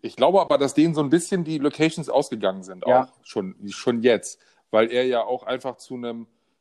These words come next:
Speaker 1: äh, zu dieser einen Party, äh, in das Haus der Damen gekommen ist. Sowas gab's ja sonst eigentlich auch nicht.
Speaker 2: Ja, doch, doch. Das hatte,
Speaker 1: Ah.
Speaker 2: das kam immer mal wieder. Aber,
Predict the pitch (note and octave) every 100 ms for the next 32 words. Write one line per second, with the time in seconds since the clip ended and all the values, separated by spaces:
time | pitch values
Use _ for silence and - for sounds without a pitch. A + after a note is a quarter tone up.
0 | _ - A2 G#2+ G#2+ - A2+ A2 G#2+ A#2
1 | A#2 - A#2 A#2 A#2+ A2+ G#2+ G#2 G#2 G#2+
2 | G#2+ - A#2+ C3+ - G#2+ G#2 G2 A2 B2+
3 | A2 G#2 _ G#2 - G#2 G2 F#2 F#2+ -
4 | _ _ _ - G#2+ - A2+ - G#2+ A2+
5 | A2 G#2+ G#2 A2 A#2 F#2+ B2+ C#3 C3+ D3
6 | _ _ C#3 C3+ _ _ _ _ D3 B2
7 | C3+ C#3+ C3 F#2 B2 A#2 - C3 B2+ A#2
8 | C3+ C3 C#3+ C#3 C3 C#3 F#3+ G#3+ - -
9 | - A2+ A#2 A#2